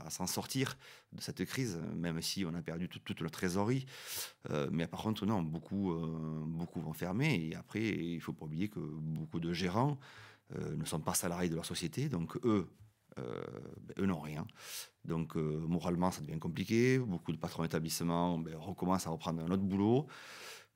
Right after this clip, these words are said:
Euh, ouais, ça devient moralement dur. Et surtout, c'est qu'on avance, euh, on avance mois par mois, on n'a pas de visibilité. C'est, je pense que c'est le plus dur. Euh, nos confrères allemands aujourd'hui ont fait, ont fait,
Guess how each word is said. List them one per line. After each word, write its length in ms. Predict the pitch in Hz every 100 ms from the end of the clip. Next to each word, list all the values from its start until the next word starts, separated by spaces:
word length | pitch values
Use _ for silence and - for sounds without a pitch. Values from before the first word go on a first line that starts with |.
| -
Euh, 920 | 87 82 80 71 58 50 50 50 50 50 - - -
ouais, 160 | 104
ça 100 | 107
devient 540 | 82 82 85 85 82 80
moralement 520 | 85 113 110 110 110 98
dur. 400 | 101 175 - - - -
Et 160 | 123
surtout, 260 | 117 95 143
c'est 140 | 104
qu'on 220 | 95 95 95
avance, 440 | 95 131 131 -
euh, 200 | 87 82 - - - _ _ _ _ _ -
on 80 | 92
avance 320 | 95 127 -
mois 160 | 113 110
par 140 | 90
mois, 160 | 90 101
on 40 |
n'a 100 | 85
pas 120 | 113
de 80 | 104
visibilité. 600 | 101 90 80 78 - - - - - - _ -
C'est, 420 | - 85 78 - -
je 80 | -
pense 180 | 113 110
que 80 | 110
c'est 120 | 101
le 60 | -
plus 120 | 90
dur. 260 | 87 - - - - - 65
Euh, 80 |
nos 120 | 85 90
confrères 300 | 107 139 107
allemands 260 | 110 123
aujourd'hui 360 | 98 95 107 123
ont 80 | 92
fait, 560 | - 82 82 82 82
ont 200 | 80 82
fait, 340 | - 82 80